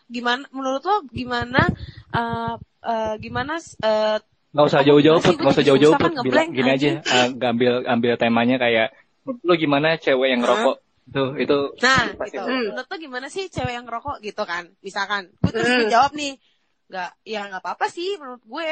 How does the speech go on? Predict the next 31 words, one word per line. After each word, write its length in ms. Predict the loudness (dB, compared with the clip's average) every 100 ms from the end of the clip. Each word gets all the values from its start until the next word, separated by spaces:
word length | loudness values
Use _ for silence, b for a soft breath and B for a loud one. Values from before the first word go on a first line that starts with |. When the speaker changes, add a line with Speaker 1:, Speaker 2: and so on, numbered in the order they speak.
| -6 -8
Speaker 1:
santai-santai 560 | -14 -16 -16 -16 -8 -4
aja 320 | -4 -4 -6
selagi 320 | -6 -8 -10
bukan 240 | -10 -8 -6
gue 160 | -8
yang 80 | -8
Speaker 2:
Hmm. 80 | -8
Speaker 1:
ngerokok," 240 | -4 -4
misalnya 320 | -6 -6 -4 -6
gitu. 260 | -8 -18 -20 _ _ -12
Terus, 160 | -10 -10
terus 500 | -8 -6 -6 _ -10
habis 160 | -8 -8
itu 40 | -10
dia 60 | -8
bilang 140 | -8 -8
gini, 160 | -16 _ _ _
"Tapi 180 | -10 -4 0
gue 100 | 2
nggak 120 | 2
suka 220 | 0 -8 -2
tahu 200 | -2 -2
sama 200 | -8 -14
cewek 260 | -12 -12 -10
yang 100 | -12 -12
ngerokok, 520 | -14 -8 -4 -4 _
gini, 180 | -8 -8
gini, 120 | -8 -10
gini, 140 | -10 -8
gini." 180 | -8 -6
Jadi 180 | 0